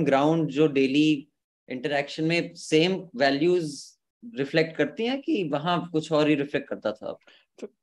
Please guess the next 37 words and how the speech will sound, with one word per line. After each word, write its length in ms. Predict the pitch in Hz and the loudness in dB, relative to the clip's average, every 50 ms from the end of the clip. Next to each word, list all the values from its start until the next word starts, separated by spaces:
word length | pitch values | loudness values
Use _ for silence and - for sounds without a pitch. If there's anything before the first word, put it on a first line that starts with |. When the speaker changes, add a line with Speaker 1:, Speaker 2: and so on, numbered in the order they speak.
| _ - | _ -12
Speaker 2:
वो 220 | 240 220 214 202 214 | -8 2 4 4 6
पहले 400 | 208 - 190 151 143 165 196 214 | 6 6 4 4 6 4 2 2
कुछ 240 | 214 202 180 - 190 | 0 -2 -4 0 2
और 140 | 190 190 | 2 2
reflect 340 | 185 170 165 - 165 160 _ | 2 -2 -4 -6 -8 -8 _
करता 240 | - 185 156 156 151 | -8 -8 -8 -8 -6
था, 180 | - 190 185 180 | -4 -2 0 0
अब 100 | 160 156 | 0 -2
उसका 260 | 156 151 - 170 151 | -4 -6 -4 -4 -2
mood 240 | 147 147 147 143 147 - | -2 -2 -4 -4 -6 -6
थोड़ा 140 | 156 151 143 | -4 -4 -4
बदल 200 | 143 131 127 131 | -4 -6 -6 -2
गया। 160 | 139 165 185 | -2 0 2
पर 180 | 190 170 165 | 4 2 2
मैं 220 | 151 127 135 147 135 | 2 0 -2 0 0
बता 240 | 139 127 135 131 135 | 0 0 0 0 -2
देना 200 | 135 135 135 135 | -2 -4 -6 -6
चाहता 260 | - 123 127 127 160 | -8 -10 -8 -8 -6
हूँ, 100 | 175 185 | -6 -6
मुझे 220 | 175 147 143 147 | -8 -8 -8 -6
अब 180 | - - 127 - _ _ _ - - _ - | -6 -6 -8 -8 _ _ _ -20 -16 _ -6
अ-, 160 | 143 151 151 _ _ _ _ _ _ _ _ _ _ _ _ _ _ _ _ _ _ _ _ _ _ _ _ _ _ _ _ _ _ - | -6 -6 -6 _ _ _ _ _ _ _ _ _ _ _ _ _ _ _ _ _ _ _ _ _ _ _ _ _ _ _ _ _ _ 0
असक्रिय 560 | 180 190 - 214 208 - 208 202 202 208 208 | 2 4 4 2 2 2 2 4 4 4 4
कार्यकर्ता, 680 | 208 165 156 151 170 165 170 156 156 156 143 127 120 123 _ _ _ _ _ _ _ _ _ - | 4 4 4 4 2 0 -2 -4 -4 -2 -4 -4 -4 -8 _ _ _ _ _ _ _ _ _ 0
मैं 80 | 156 160 | 0 2
निष्क्रिय 460 | 170 175 175 - - 220 202 214 214 | 2 2 0 0 2 4 6 6 6
कार्यकर्ता 560 | 202 185 165 165 165 156 160 160 147 - 180 | 6 6 4 4 4 2 0 -2 0 0 0
हूँ 180 | 170 160 156 165 | 0 0 0 -2
अब 120 | 196 170 | -2 -2
करीब 280 | - 170 156 175 160 135 | 0 -2 -2 -2 -2 -2
दस 240 | 139 147 147 147 - | 0 0 0 -2 -4
साल 180 | 147 147 147 | -6 -4 -4
से 100 | 143 143 | -4 -6
ऊपर 240 | 135 127 127 135 127 | -6 -6 -4 -4 -4
हो 120 | 123 117 | -4 -6
गए। 160 | 110 131 156 220 - _ _ _ _ _ _ _ _ _ _ - | -6 -8 -10 -10 -12 _ _ _ _ _ _ _ _ _ _ -4
लेकिन 460 | 151 160 190 208 202 180 151 131 - | 2 4 4 4 4 0 -2 -2 -4